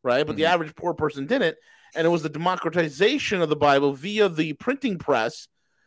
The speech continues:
Speaker 1: that was able to break free and destroy m-, much of the sep-, the, the, the, uh,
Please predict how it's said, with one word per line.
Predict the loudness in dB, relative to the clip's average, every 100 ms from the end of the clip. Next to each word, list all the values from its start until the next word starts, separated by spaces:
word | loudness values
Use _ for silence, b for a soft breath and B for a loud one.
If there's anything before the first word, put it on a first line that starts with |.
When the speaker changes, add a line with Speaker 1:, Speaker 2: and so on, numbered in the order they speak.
| _ 4
Speaker 1:
that | 6
was | 6
able | 2 0
to |
break | 0 0 -2
free | -4 -6 -4 -2
and | -4
destroy | -8 -4 0 0
m-, | -2 -8
much | -8 -2 0 0 -2
of | -2
the | -6
sep-, | -8 -2 -2 -4
the, | 0 0 2
the, | 2 2 0
the, | -2 2
uh, | 4 2